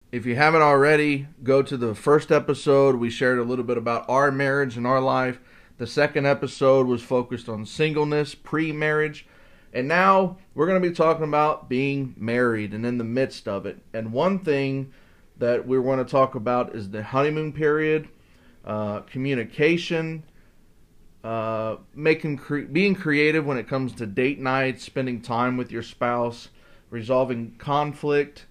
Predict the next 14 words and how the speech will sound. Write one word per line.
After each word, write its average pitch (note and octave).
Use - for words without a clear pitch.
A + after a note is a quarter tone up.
So B2
right C#3+
off D#3+
the D#3+
bat, A#2+
marriage C3
is A#2+
about G#2+
giving. A2+
Marriage C3
should A#2
be A#2+
your G#2
top -